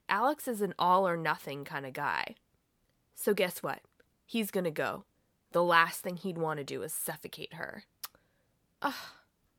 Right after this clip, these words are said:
It's so sad. To try and drown out these sorrows, he goes to the Crash Down, and he orders an orange soda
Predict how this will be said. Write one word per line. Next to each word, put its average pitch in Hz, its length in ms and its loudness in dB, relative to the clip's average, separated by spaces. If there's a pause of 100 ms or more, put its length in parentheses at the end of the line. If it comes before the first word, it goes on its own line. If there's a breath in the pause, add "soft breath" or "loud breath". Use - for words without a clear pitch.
(500)
It's 254 160 -2
so 262 260 4
sad. 190 600 0 (720)
To - 100 -6
try 311 240 4
and 302 160 0
drown 254 400 6
out 240 220 2
these 220 220 -4
sorrows, 185 540 2
he 233 160 -2
goes 202 280 2
to - 80 -14
the 180 80 -2
Crash 151 400 2
Down, 143 300 -10 (240 soft breath)
and 185 120 -2
he 190 160 0
orders 180 340 6
an 147 180 -8
orange 180 320 6
soda 151 440 2